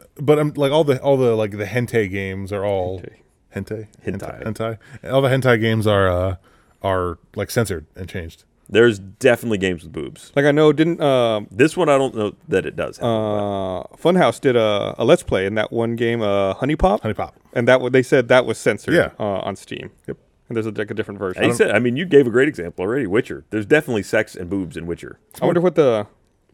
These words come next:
Speaker 2: what the difference is, or
Speaker 1: It's
Speaker 2: what the,
Speaker 1: more
Speaker 2: the factor
Speaker 1: tasteful.
Speaker 2: is.
Speaker 3: Um, and s-, several of those, uh,
Speaker 1: In The Witcher,
Speaker 3: what are they
Speaker 1: it's not
Speaker 3: called? They're R P G or story games, or I've, there's a,
Speaker 2: Oh,
Speaker 3: a
Speaker 2: a
Speaker 3: genre.
Speaker 2: novel, graphic
Speaker 3: They're,
Speaker 2: novel.
Speaker 3: yeah,
Speaker 1: In,
Speaker 3: graphic
Speaker 1: in The
Speaker 3: novel
Speaker 1: Witcher,
Speaker 3: games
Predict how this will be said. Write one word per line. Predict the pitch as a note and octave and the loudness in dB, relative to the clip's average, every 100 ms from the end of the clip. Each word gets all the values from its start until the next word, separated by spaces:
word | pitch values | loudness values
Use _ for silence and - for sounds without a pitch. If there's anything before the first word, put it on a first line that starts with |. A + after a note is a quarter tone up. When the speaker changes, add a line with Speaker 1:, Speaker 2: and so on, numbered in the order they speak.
| _ _ | _ _
Speaker 2:
what | - A#2+ | -10 -8
the | A2+ | -6
difference | A#2 G#2+ - | -6 -8 -10
is, | G2 - | -12 -12
or | A2+ | -10
Speaker 1:
It's | A2 - | -6 -2
Speaker 2:
what | |
the, | |
Speaker 1:
more | B2+ | -2
Speaker 2:
the | - | -2
factor | - G2 | -8 -8
Speaker 1:
tasteful. | G2+ - E2 D#2+ _ _ _ _ | -8 -10 -14 -14 _ _ _ _
Speaker 2:
is. | F2 F2 F2 | -6 -4 -4
Speaker 3:
Um, | E2 - _ _ - | -6 -16 _ _ -4
and | G#2+ B2+ A#2+ | -2 0 -4
s-, | - C3+ - | -4 -4 -4
several | - D#3 D#3 C#3+ | 0 0 4 2
of | A#2+ | 2
those, | A2 G#2 - - | 0 -2 -10 -8
uh, | F#2 F2+ F2 A#2+ | -4 -2 0 0
Speaker 1:
In | |
The | E3 | 0
Witcher, | E3+ E3 | 0 0
Speaker 3:
what | G#3 | 2
are | |
they | A3 | 4
Speaker 1:
it's | |
not | A3+ | 4
Speaker 3:
called? | D#3+ | 2
They're | A#2+ B2 | 2 2
R | A#2+ C3+ | 2 2
P | C3 | 0
G | A2 B2 G#2+ | -2 -2 -2
or | F2+ | -2
story | - B2+ | 0 2
games, | F#2 F2 D#2+ E2 | 2 -2 -4 -8
or | E2 E2 - | -8 -10 -12
I've, | D#2 F2 - _ - | -12 -12 -14 _ -20
there's | D2+ D#2+ F#2+ | -8 -4 -4
a, | F2+ G#2 | -2 0
Speaker 2:
Oh, | B2 | 2
Speaker 3:
a | B2 | 2
Speaker 2:
a | |
Speaker 3:
genre. | A#2 | 2
Speaker 2:
novel, | C3 A#2+ G#2+ F#2 G#2 | 4 4 2 -4 0
graphic | C3+ B2+ A2+ | 2 2 2
Speaker 3:
They're, | A2 | 2
Speaker 2:
novel. | A2+ | 4
Speaker 3:
yeah, | |
Speaker 1:
In, | G2+ | 4
Speaker 3:
graphic | A2+ | 2
Speaker 1:
in | G#2+ | 2
The | |
Speaker 3:
novel | F#2 F2 | 0 0
Speaker 1:
Witcher, | |
Speaker 3:
games | E2 | -2